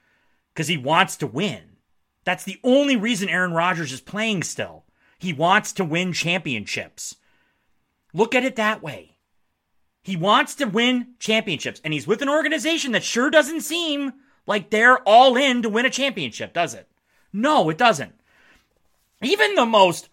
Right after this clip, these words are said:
ardent Pollyanna Packer fan can't say this organization is all in to win a Super Bowl, 'cause they aren't.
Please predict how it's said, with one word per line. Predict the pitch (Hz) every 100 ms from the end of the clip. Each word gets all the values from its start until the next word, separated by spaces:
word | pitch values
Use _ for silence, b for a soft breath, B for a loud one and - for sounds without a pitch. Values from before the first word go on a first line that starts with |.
| _
ardent | 233 269 302 285 -
Pollyanna | - 285 311 302 262 262 254
Packer | 247 220 233 233
fan | - 170 131
can't | - 185 220 -
say | - 202 170 110 90 _ _ _ _
this | 180 185
organization | 190 175 165 160 156 139
is | 117
all | 123 120
in | 117
to |
win | 113 110
a |
Super | - 110
Bowl, | 101 85 78 _
'cause | 131
they | 120
aren't. | 113 104 -